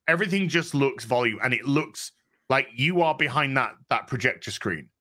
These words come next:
And it doesn't look real, and it doesn't feel like, and it doesn't make you feel like you're there. And, uh, Tom Cruise is gonna,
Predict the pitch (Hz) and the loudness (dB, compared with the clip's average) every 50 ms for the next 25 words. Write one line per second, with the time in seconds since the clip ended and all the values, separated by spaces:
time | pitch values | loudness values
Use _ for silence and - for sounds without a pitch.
0 | _ _ _ _ _ _ _ _ - 131 135 131 113 - 180 196 185 233 240 202 | _ _ _ _ _ _ _ _ -4 -2 -2 -2 -2 0 -2 0 0 -2 -4 -2
1 | 170 165 - - _ 143 127 107 101 90 98 123 - - 147 135 123 101 98 - | -4 -4 -4 -6 _ -2 -2 0 0 -2 -4 -6 -6 -4 -4 -2 -2 -4 -4 -2
2 | - 156 180 175 226 208 - - - 185 170 151 147 139 135 123 107 - - 127 | 0 0 0 0 -2 -4 -4 0 0 2 2 2 2 0 0 -2 -4 -6 -6 -4
3 | 117 110 104 135 156 160 208 - - 156 151 143 - 156 147 - 160 151 135 127 | -4 -2 -2 -2 -2 0 -2 -2 0 0 0 0 -2 -4 -2 0 0 2 2 2
4 | 123 120 104 98 - 113 85 101 90 85 87 104 117 - _ _ _ _ _ _ | 2 2 0 -2 -4 -2 -2 0 0 0 0 -2 -4 -8 _ _ _ _ _ _
5 | _ _ - 147 139 131 127 120 117 110 117 - 123 120 110 98 95 90 78 73 | _ _ 0 0 0 0 0 0 0 -2 0 0 2 2 2 2 0 -2 -4 -4
6 | 76 73 - _ _ _ _ _ _ - - 165 202 220 202 - 220 220 240 233 | -6 -10 -12 _ _ _ _ _ _ -4 -2 -2 -2 0 0 0 0 0 0 0
7 | - 143 127 104 - 139 120 113 107 98 90 85 | -2 -2 -4 -2 0 0 2 2 0 0 -2 -6